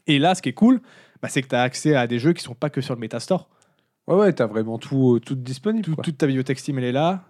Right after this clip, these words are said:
Speaker 1: Même si t'as pas beaucoup de sous, tu peux installer des jeux, euh, que t'as pas vraiment payé, euh, si tu vois ce que je veux dire. <laughs>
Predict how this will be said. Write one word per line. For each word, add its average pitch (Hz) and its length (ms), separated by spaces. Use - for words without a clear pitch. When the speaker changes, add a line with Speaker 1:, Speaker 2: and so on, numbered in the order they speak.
Speaker 1:
Même 113 220
si - 160
t'as - 100
pas - 140
beaucoup 127 280
de - 40
sous, 123 220
tu - 100
peux - 140
installer 120 360
des 120 140
jeux, 127 340
euh, - 580
que - 140
t'as 120 60
pas 113 160
vraiment 113 260
payé, 220 380
euh, 147 220
si - 120
tu - 100
vois 131 60
ce - 60
que - 100
je - 60
veux - 60
dire. 285 140
<laughs> - 1300